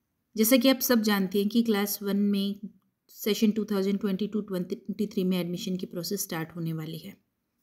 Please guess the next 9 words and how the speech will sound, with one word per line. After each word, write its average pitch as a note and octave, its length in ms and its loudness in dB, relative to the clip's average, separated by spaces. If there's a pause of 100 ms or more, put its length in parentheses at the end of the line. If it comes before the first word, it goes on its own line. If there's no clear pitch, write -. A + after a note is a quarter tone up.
(800)
Generally A#3 440 6
केंद्रीय G#3 260 2
विद्यालय F3+ 320 -2
संगठन F3+ 500 -6
इस G3 140 -4
एडमिशन F3+ 380 -2
की A3+ 120 -2
प्रोसेस F#3+ 420 -2
को A3 260 2